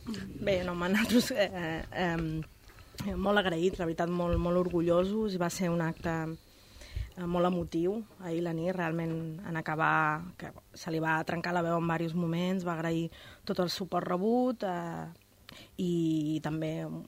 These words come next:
va tenir un, paraules molt emotives cap a la seva família, perquè tots sabem els sacrificis que, que això pot <clears throat> arribar a comportar a nivell personal, i ha estat,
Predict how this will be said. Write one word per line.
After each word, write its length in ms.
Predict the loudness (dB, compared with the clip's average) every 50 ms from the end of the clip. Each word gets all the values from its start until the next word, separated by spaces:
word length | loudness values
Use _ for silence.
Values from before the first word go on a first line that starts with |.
| -12 -8 -6
va 100 | -6 -4
tenir 200 | -4 -2 -2 0
un, 280 | 0 0 0 0 0 -2 -4 -10 -4 2
paraules 300 | 4 4 4 4 2 0
molt 140 | 0 0 0
emotives 440 | 0 -2 0 2 2 4 4 2 2
cap 120 | 0 -4 -4
a 60 | -2
la 60 | -4 -2
seva 140 | -4 -4 -4
família, 340 | -4 -4 0 2 2 2 2
perquè 200 | 0 -2 -4 -2 -4
tots 220 | -4 -4 -4 -4
sabem 220 | -4 -2 -2 -2 -4
els 100 | -4 -6
sacrificis 560 | -6 -4 -4 -6 -4 -4 -6 -6 -4 -8 -8 -8
que, 100 | -8 -10 -12 -12 -14 -16 -16 -16 -12 -4
que 100 | -2 0
això 180 | 2 2 2 0
pot 320 | 2 -2 -4 -4 -4 -14 4 8
<clears throat> 200 | 10 10 10 10
arribar 240 | 10 8 8 6 6
a 40 | 6
comportar 460 | 4 0 2 0 -2 0 4 6 6 6
a 60 | 6
nivell 240 | 6 4 4 4 2
personal, 480 | 2 -2 -2 -2 0 2 4 4 4 4
i 60 | 2
ha 60 | 0
estat, 280 | -2 -4 -8 -8 -8 -10